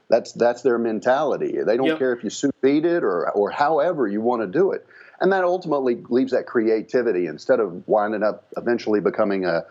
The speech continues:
Speaker 1: evolving into a tenderness contest. It opens everything up. And I think still people have some room to grow, and, and it's not just a formula, one and a half minutes, one and a half, or whatever your temps
Speaker 2: Yep.
Speaker 1: and, and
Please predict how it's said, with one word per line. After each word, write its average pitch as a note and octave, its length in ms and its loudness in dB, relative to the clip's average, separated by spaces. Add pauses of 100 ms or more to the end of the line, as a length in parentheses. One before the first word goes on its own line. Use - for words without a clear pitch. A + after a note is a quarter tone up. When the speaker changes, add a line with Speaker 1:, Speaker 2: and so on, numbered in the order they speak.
(120)
Speaker 1:
evolving B2 440 0
into G2 260 -4
a - 20 -4
tenderness D#3 420 -2
contest. E2 640 -4 (640)
It C3 180 2
opens C#3 380 0
everything G2+ 460 -2
up. F#2 260 -2
And F#2+ 80 -2
I F#2 60 -2
think A2 260 -4
still A2 400 0 (320)
people C3 280 2
have A2 220 0
some G#2 200 -4
room A#2+ 460 0
to F#2+ 100 -6
grow, A2 500 0
and, G2+ 240 -6
and F#2+ 160 -4
it's F#2 160 -4
not G2+ 220 -2
just G#2+ 260 -2
a F#2+ 60 -2
formula, G#2+ 640 0 (480)
one A2 200 2
and G#2+ 80 -4
a G2+ 60 -2
half G#2 260 -2
minutes, G2 340 -4
one F#2+ 200 0
and F#2+ 100 -2
a F#2+ 40 -2
half, F#2 180 -2
or F2+ 160 0
whatever F2 360 0
your E2 360 -2 (160)
temps F2+ 240 -2
Speaker 2:
Yep. C3 140 -2
Speaker 1:
and, E2 300 -6
and D#2 180 -6